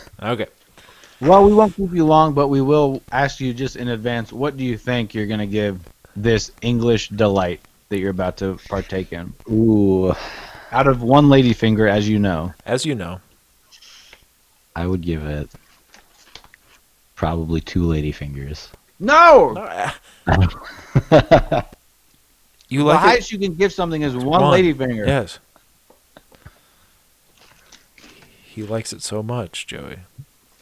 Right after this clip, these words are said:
Speaker 3: One ladyfinger.
Speaker 2: Wow.
Speaker 1: A perfect score!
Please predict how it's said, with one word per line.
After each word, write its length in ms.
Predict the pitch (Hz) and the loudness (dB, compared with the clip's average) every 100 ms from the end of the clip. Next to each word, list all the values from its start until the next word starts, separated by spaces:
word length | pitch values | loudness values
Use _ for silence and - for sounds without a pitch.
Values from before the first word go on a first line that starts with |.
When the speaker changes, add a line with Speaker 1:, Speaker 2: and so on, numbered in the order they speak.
| _ _ _ _ _ _ _ _ _ _ | _ _ _ _ _ _ _ _ _ _
Speaker 3:
One 360 | - 82 85 80 | 4 6 6 6
ladyfinger. 800 | 80 78 71 73 71 71 73 - - _ _ | 6 4 2 0 0 0 -2 -6 -20 _ _
Speaker 2:
Wow. 840 | 113 139 156 151 143 131 113 95 - _ _ _ - | 0 4 6 6 4 4 0 -6 -16 _ _ _ -10
Speaker 1:
A 80 | 269 | -8
perfect 420 | - 349 370 370 | -4 -2 -2 -2
score! 540 | - 381 349 277 - | 0 2 2 0 -6